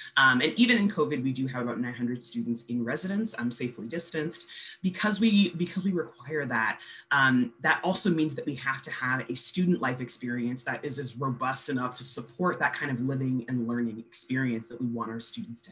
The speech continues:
have. And so when it comes to student life, um, we also have, what, twenty-three varsity, uh, sports as well too, and, and varsity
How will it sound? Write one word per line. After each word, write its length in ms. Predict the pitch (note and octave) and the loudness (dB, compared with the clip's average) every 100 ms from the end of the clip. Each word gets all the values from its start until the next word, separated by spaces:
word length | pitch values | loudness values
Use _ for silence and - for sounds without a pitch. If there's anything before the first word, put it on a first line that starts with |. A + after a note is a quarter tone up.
| C#3 | -6
have. 300 | - - - - - - - - - _ _ - | -6 -8 -14 -14 -6 -4 -4 -4 -12 _ _ 0
And 120 | F3+ F3 | 4 6
so 120 | E3+ | 6
when 80 | E3+ | 6
it 80 | |
comes 220 | - G#3 F#3 | 4 0 0
to 60 | |
student 280 | F3+ A3+ A#3+ | 2 6 8
life, 240 | A#3 A#3 - | 8 6 6
um, 300 | E3 D#3 D#3 | 6 6 4
we 160 | E3+ E3+ | 4 4
also 440 | D#3 - E3+ E3 | 2 2 2 2
have, 340 | D3+ D3 C3 - - - | 4 4 4 -8 -20 -12
what, 200 | D#3 - - - | -8 -8 -10 -10
twenty-three 1000 | E3+ E3+ F3+ D#3 - D#3 D#3 D#3 D3+ D#3 | -2 0 0 -4 -4 -4 -2 -4 -2 0
varsity, 800 | D3 C3+ C3+ - C#3 C3 C3 B2 | 0 0 0 -2 0 2 4 2
uh, 220 | C3 A#2 | 2 2
sports 480 | A#2 - F3 F3 F3 | 0 0 2 2 2
as 120 | C3 | -6
well 180 | B2+ A#2 | -2 -2
too, 480 | - - E3 D3+ D3+ B2+ | 0 0 0 2 0 0
and, 140 | B2+ | 0
and 160 | B2 A#2+ | 0 0
varsity 340 | A#2+ - A#2 | -2 -2 -4